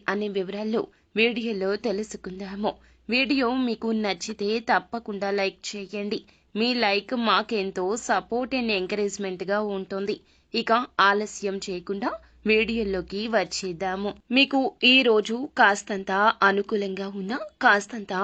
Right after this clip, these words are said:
ప్రతికూలంగా ఉండబోతోంది. ఆదాయంలో కూడాను తేడాలు గమనించగలుగుతారు. ఎందుకు అని అంటే,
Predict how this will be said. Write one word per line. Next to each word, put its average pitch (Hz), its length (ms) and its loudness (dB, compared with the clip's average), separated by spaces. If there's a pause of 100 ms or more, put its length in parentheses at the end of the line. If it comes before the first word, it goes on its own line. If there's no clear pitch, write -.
(120)
ప్రతికూలంగా 196 760 0 (100)
ఉండబోతోంది. 190 640 -8 (380)
ఆదాయంలో 190 560 -2 (100)
కూడాను 190 380 -4 (240)
తేడాలు 208 720 2
గమనించగలుగుతారు. 190 1040 -2 (540)
ఎందుకు 262 260 -4 (220)
అని 196 220 -2
అంటే, 196 180 -6